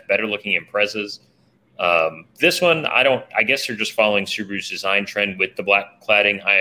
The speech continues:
agree. I think without it, it would look a lot better. At the same time, I don't necessarily hate the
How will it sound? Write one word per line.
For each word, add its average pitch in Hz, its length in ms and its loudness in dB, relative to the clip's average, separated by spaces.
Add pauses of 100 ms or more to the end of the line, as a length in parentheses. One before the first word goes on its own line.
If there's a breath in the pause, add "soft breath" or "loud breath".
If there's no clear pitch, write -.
(140)
agree. 117 540 -6
I 98 60 -4
think 101 220 -6
without 101 560 -4
it, 147 180 -4 (240)
it 113 80 2
would 95 260 -6
look 95 320 -2 (200)
a 92 60 0
lot 90 560 -2 (140)
better. 110 440 0 (280 soft breath)
At 110 80 2
the 113 80 -4
same 170 240 0
time, 147 240 0
I 120 80 4
don't 120 260 0
necessarily 104 1200 -2 (460)
hate - 580 -4 (500)
the 90 260 0